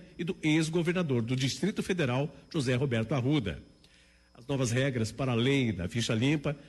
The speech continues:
foram aprovadas no sentido de restringir o alcance temporal da ineligibilidade para políticos condenados por mais de um juiz. Antes, o prazo inicial de oito anos de ineligibilidade contava a partir do fim do cumprimento da pena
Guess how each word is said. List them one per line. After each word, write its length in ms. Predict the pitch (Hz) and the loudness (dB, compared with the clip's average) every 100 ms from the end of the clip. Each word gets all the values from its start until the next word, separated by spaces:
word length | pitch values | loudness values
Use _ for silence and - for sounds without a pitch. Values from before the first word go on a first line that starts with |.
| - _ | -20 _
foram 200 | 117 117 | -4 -2
aprovadas 640 | 131 139 101 110 143 117 110 | -2 -2 0 0 0 0 0
no 80 | |
sentido 360 | 107 117 117 127 | 0 0 -2 -2
de 120 | 117 | 0
restringir 840 | 107 151 160 170 139 104 120 185 | 0 0 0 0 0 0 0 2
o 80 | 160 | 2
alcance 480 | 104 92 127 147 139 | 0 -2 -2 -2 -2
temporal 600 | 113 156 156 127 110 151 | -2 -2 -2 -2 0 0
da 160 | 143 123 | 0 2
ineligibilidade 1040 | 151 185 151 131 127 156 156 127 139 156 - - - | 2 2 2 0 0 0 0 0 0 -2 -4 -14 -20
para 120 | - 160 | -14 -8
políticos 540 | 160 135 135 - 139 | -2 0 -2 -2 -4
condenados 720 | - 135 120 107 143 151 123 | 0 0 2 2 0 -2 -4
por 180 | - 120 | -2 0
mais 240 | 117 139 | 0 0
de 60 | 139 | 0
um 80 | 135 | 0
juiz. 500 | 127 110 101 - - - _ _ _ - _ - | 2 2 0 -4 -10 -20 _ _ _ -20 _ -4
Antes, 320 | 170 185 156 | -4 -2 -2
o 60 | |
prazo 420 | 143 147 156 156 151 | -2 -2 -2 0 2
inicial 460 | 131 113 139 165 | 2 0 0 0
de 140 | 123 110 | 0 2
oito 420 | 143 208 180 131 | 2 2 0 0
anos 240 | 123 123 | 2 0
de 100 | 107 | 0
ineligibilidade 1000 | 120 139 135 127 131 156 185 165 143 151 | 2 2 2 0 0 0 0 0 0 0
contava 540 | 170 202 185 127 135 147 - - | 0 -2 0 0 0 -2 -8 -20
a 40 | - | -16
partir 380 | 165 170 139 | -14 -4 -2
do 100 | 135 | 0
fim 300 | 147 - 143 | 0 0 2
do 100 | 151 | 2
cumprimento 540 | 143 156 202 160 123 143 | 0 -2 0 0 0 0
da 80 | 127 | -2
pena 420 | - 165 190 | 0 0 0